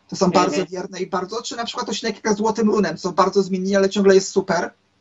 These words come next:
Speaker 1: A to jest taki przykład dla mnie odcinka, gdzie powiedzmy większość tych zmian akurat jest na gorsze moim zmian-,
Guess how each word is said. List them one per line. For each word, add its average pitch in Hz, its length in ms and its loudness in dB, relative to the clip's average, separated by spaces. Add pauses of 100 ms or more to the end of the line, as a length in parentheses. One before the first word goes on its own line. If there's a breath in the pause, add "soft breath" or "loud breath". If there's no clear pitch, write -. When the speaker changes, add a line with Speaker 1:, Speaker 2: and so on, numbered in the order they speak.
(720)
Speaker 1:
A 175 340 4
to 208 100 0
jest 202 100 -2
taki 202 200 0
przykład 202 260 0
dla 196 140 6
mnie 196 140 2
odcinka, 196 500 -2
gdzie 190 200 0
powiedzmy 185 480 -2
większość 190 360 0
tych 190 140 2
zmian 190 220 0
akurat 196 240 2
jest 190 140 4
na 165 100 2
gorsze 196 340 2
moim 185 240 2
zmian-, 190 340 0